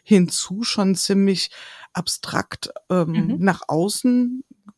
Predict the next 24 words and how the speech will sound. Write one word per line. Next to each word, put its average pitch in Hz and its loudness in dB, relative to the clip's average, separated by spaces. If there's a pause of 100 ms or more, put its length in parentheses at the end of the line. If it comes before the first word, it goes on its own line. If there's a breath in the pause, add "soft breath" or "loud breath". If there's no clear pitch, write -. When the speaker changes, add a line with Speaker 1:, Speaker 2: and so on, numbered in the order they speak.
(100)
Speaker 1:
oder 175 0
von 185 -2
außen 214 0
betrachtet, 202 -8
aber 180 0 (400 loud breath)
innen 208 4
gab's - -4
da 214 0
schon 208 0
einen 196 0
ziemlich 190 -4
klaren 175 0
Magnet, 170 -2
der 143 -2
mich 131 -4
da - -8
rausgezogen - -10
hat. - -16
Also 247 2
Speaker 2:
Ja. 226 2
Speaker 1:
von 165 -6
daher 175 2
wahrscheinlich 233 2
ein, 190 2